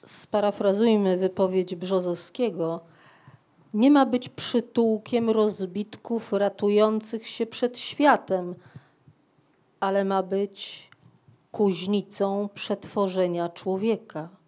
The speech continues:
Przetworzenia człowieka w istotę nad światem panującą.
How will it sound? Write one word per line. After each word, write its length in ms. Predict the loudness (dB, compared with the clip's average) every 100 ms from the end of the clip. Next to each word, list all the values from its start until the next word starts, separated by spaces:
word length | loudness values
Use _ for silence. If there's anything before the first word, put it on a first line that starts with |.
| _ _ _ _ _ _ _ _ _ -20 -20 _ 0
Przetworzenia 800 | 2 2 4 4 8 8 8
człowieka 580 | 4 2 2 4 4 4
w 40 | 4
istotę 680 | -2 0 2 2 2 4
nad 320 | 4 0 -2
światem 640 | -6 0 4 4 4 2 4
panującą. 1120 | 4 6 6 6 6 6 2 -4 -8 -6 -8